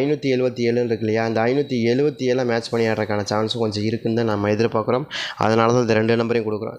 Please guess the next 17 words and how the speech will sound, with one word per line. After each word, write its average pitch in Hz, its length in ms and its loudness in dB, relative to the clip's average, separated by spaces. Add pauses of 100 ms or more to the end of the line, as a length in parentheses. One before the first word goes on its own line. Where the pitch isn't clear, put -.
சரிங்களா? 107 320 -2 (560)
அதே 117 140 4 (100)
மாதிரி 117 180 -2
இந்த 107 160 0
ரெண்டு 104 200 0
நம்பர் 104 280 -2
அதை 101 220 0
தான் 110 140 -2
கனெக்ட் 107 220 -4
பண்ணலாம். 98 200 -2
அதாவது 113 200 0 (160)
எழுநூத்தி 123 380 -2 (720)
இருபத்தி 123 360 0
அஞ்சு 113 240 -2
அப்படிங்கிற 104 320 -2
நம்பரை 107 220 0
கொடுக்குறோம். 123 280 -2